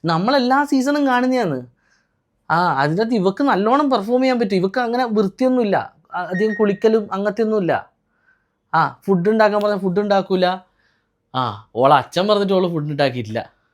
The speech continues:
ആ, ഞാ-, ഞാൻ, എനക്കെല്ലാം പട്ടി വല്ലയാണ്. ആ, ആ, ഉച്ചക്ക് കൂർക്കം വിളിച്ചുറങ്ങും. അതെല്ലാം നിങ്ങൾക്കൊരു കണ്ടന്റ് അല്ലേ, വാ. ആ, ഇവിടുത്തെ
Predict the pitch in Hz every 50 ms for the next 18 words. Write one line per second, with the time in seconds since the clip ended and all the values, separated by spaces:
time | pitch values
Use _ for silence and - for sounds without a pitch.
0 | _ _ _ _ _ _ _ _ - 135 127 113 - - - - 170 147 147 104
1 | - - - - - _ _ _ _ - - 95 101 120 151 175 175 135 110 107
2 | - 151 170 208 202 - 180 160 - - 202 202 196 175 175 160 135 110 110 -
3 | _ _ _ _ _ _ _ _ _ _ _ _ _ _ _ _ - 135 135 135
4 | 143 143 135 123 120 _ _ _ _ - _ _ _ 139 139 143 139 147 151 143
5 | - 185 170 - 190 165 165 160 165 160 160 185 185 180 165 160 - 170 151 143
6 | 143 147 147 147 151 - - _ _ - - _ _ _ - - _ _ 143 147
7 | 156 190 220 240 254 294 294 254 233 247 262 262 285 285 277 269 233 208 208 226
8 | 240 247 240 220 185 156 135 120 117 110 101 107 - _ _ _ _ _ _ _
9 | _ - 139 127 104 95 - _ _ _ _ _ _ - - - 113 104 101 101
10 | - - 131 110 127 131 135 -